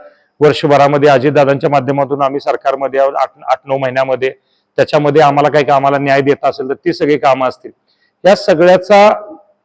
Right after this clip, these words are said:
लेखाजोखा लोकांसमोर मांडण्याचा आम्ही आमच्या परीने प्रयत्न केला.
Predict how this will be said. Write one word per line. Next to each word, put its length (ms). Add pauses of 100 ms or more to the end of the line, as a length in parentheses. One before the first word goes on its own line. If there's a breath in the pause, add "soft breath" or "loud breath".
(100)
लेखाजोखा 580
लोकांसमोर 580
मांडण्याचा 640
आम्ही 300
आमच्या 280
परीने 240
प्रयत्न 340
केला. 260